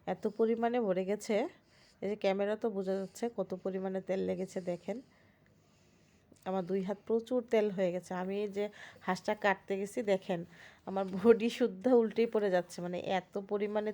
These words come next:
তেল পিছলা হয়ে গেছে যে আমি কাটতেও পরিশ্রম হচ্ছে।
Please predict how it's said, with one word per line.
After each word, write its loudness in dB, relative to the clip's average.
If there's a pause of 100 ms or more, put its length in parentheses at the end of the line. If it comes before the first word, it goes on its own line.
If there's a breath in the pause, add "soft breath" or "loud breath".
(100)
তেল 2
পিছলা -8
হয়ে -4
গেছে -4 (420 loud breath)
যে 0
আমি -4
কাটতেও 0
পরিশ্রম -6
হচ্ছে। -10